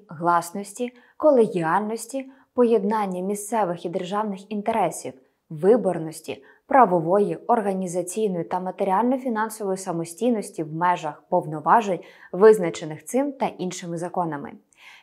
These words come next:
підзвітності та відповідальності перед територіальними громадами, їх органів та посадових осіб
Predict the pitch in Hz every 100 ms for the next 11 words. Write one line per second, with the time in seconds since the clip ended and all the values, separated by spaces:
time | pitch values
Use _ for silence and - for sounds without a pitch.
0 | - 208 160 180 277 247 196 - 165 -
1 | _ 208 247 262 262 247 220 214 185 170
2 | - 175 208 202 175 185 180 175 196 185
3 | 170 156 156 170 170 156 143 170 220 277
4 | - _ 185 208 202 - 185 196 214 262
5 | 269 - 196 208 202 196 160 165 170 175
6 | - 190 - 185 -